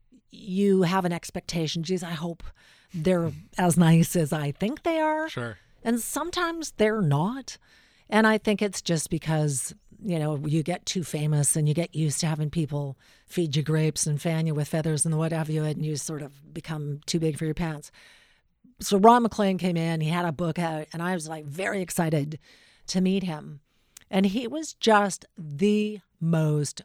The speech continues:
Speaker 1: lovely person.
Speaker 2: Really?
Speaker 1: And he knew, 'cause my girlfriend was coming to go for a drink with me after work, so she was in the green room, and he was there. So she was chatting him up, and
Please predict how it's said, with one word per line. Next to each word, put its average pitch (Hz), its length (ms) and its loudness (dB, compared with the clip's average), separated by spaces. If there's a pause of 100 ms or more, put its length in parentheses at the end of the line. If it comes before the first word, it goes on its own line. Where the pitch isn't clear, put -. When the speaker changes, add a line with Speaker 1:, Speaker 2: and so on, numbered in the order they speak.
(100)
Speaker 1:
lovely 151 560 -2
person. 139 440 -12 (280)
Speaker 2:
Really? 123 420 -2
Speaker 1:
And 185 200 2
he 202 220 2
knew, 254 580 2 (100)
'cause 190 220 0
my 196 140 4
girlfriend 185 720 2 (140)
was 160 240 -4
coming 170 380 -2
to 147 140 -4
go 147 200 -2
for 151 200 -4
a 139 40 -2
drink 165 220 2
with 151 120 0
me 156 60 4
after 147 200 0
work, 156 180 -4
so 156 140 -8
she 190 160 -2
was 180 100 0
in 165 80 -4
the 160 60 -4
green 165 260 0
room, 156 320 -2
and 160 140 -8
he 196 240 -2
was 202 160 0
there. 202 320 -2 (340)
So - 160 -4
she 196 280 4
was 170 160 0
chatting 170 340 -2
him 165 80 -2
up, 160 320 -4
and 147 160 -10